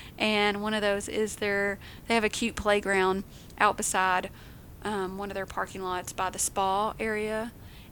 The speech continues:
And we let the kids play there for, for ten, fifteen minutes. It is unusually cold in this area. I, it must be positioned where it, it always seems windy.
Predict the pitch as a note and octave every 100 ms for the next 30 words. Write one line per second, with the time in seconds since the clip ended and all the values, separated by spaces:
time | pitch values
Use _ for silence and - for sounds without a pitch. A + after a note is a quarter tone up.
0 | - G#3 F#3+ F#3 F3+ F#3+ - - A#3 A3+
1 | A3 F#3+ - F#3 - - - F#3+ F#3+ F#3+
2 | F#3+ F#3+ - F#3+ G3 G#3 - - - -
3 | G#3+ - F#3+ G3+ G3 G#3 F#3+ F#3+ G3 -
4 | - - - B3+ C4+ - C#4+ C#4 C#4 C#4
5 | F#4+ G#4+ A4 F#4+ - C4 C#4+ G4+ F#4+ -
6 | - - C4 C#4+ - B3 D4 F4+ F#4+ -
7 | C3+ - - C4 D4 - - E4 C4 A#3
8 | B3+ C4+ B3+ A3 - B2+ - - - D#4
9 | E4+ D4 C4 G#3 G#3 A3+ A#3+ C#4+ D#4